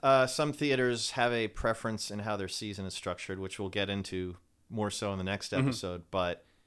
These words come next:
Speaker 1: the type of show you're submitting may kind of dictate when, when it would get slotted.
Speaker 2: Yeah,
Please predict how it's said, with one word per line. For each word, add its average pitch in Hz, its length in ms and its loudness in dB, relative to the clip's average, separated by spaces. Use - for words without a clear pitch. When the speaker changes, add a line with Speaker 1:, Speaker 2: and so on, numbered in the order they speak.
Speaker 1:
the 101 100 -4
type - 240 0
of 101 80 -4
show 120 200 4
you're 107 160 4
submitting 98 520 -2
may 92 400 -4
kind 104 200 -2
of 85 160 -6
dictate 98 500 -4
when, 92 500 -2
when 98 180 -2
it 98 80 -2
would 80 120 -8
get - 180 -4
slotted. 87 580 -2
Speaker 2:
Yeah, 160 280 4